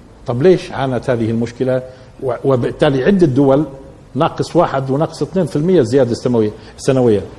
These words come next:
في الآن مجتمعات في غربية محكوم عليها بالفناء حتمًا، لأنه نسبة الزيادة السنوية تؤكد أنه هذه مجتمعات انتهى.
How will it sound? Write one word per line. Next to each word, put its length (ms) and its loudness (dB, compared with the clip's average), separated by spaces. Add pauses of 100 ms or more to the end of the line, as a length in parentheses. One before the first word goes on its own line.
(400)
في 260 2
الآن 560 0
مجتمعات 600 0 (340)
في 160 -6
غربية 800 2 (580)
محكوم 440 0
عليها 260 4
بالفناء 480 0
حتمًا، 580 0 (420)
لأنه 300 0
نسبة 440 -2
الزيادة 520 2
السنوية 680 2 (340)
تؤكد 580 -2
أنه 140 0
هذه 340 2
مجتمعات 580 -2
انتهى. 420 0